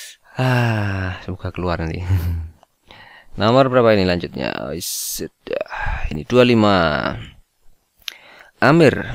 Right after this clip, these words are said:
berkendara dari kota A ke kota B yang berjarak ini, ya. Jika Amir berangkat dari kota B pukul ini dan tiba di kota B pukul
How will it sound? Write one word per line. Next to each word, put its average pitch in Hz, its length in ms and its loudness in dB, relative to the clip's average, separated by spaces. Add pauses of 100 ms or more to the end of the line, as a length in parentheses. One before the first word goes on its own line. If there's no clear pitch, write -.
(320)
berkendara 98 720 2
dari 104 640 -2
kota - 640 -2
A 92 400 -2
ke - 160 -12
kota 85 400 -4
B 80 320 -2
yang 82 160 -4
berjarak 85 400 -4
ini, 69 400 -10
ya. 82 480 -4 (400)
Jika - 240 -4
Amir 98 160 0
berangkat 90 320 -2
dari 87 160 -4
kota 87 240 -2
B 87 160 -2
pukul 87 320 -2
ini 127 400 2 (240)
dan 85 240 -6
tiba 90 240 -4
di 90 80 -2
kota 87 240 -2
B 98 80 -4
pukul 90 320 -4